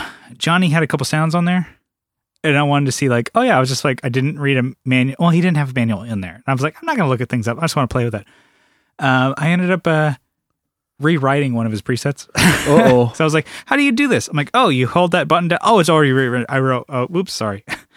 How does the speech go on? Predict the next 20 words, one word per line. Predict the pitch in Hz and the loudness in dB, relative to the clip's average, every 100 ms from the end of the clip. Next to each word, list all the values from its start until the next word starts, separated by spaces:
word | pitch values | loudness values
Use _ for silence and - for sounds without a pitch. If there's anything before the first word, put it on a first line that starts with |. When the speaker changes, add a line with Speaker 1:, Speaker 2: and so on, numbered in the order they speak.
| - - - | -18 -12 -4
Speaker 1:
And | 165 | 0
he | 208 | 2
Speaker 2:
I | 143 147 | 2 0
think | - 135 123 | -2 -4 -2
it's | 107 - | -4 -8
fine. | - 92 80 80 _ _ | -10 -12 -12 -20 _ _
Speaker 1:
and | - 143 139 | -2 0 0
so | 147 123 113 101 - _ - | 2 2 2 -2 -12 _ -2
it's | 208 | 2
not | 285 | 4
a | 226 | 2
big | 190 143 | 0 -2
deal, | 196 214 165 117 123 131 | -2 0 2 0 -2 -4
but | - | 0
I | 208 | 2
wanted | 240 | 2
to | 208 | 0
talk | - 170 | 0 0
about, | 170 151 135 139 156 | 0 2 2 0 -2
like, | 135 123 - | -2 -2 -6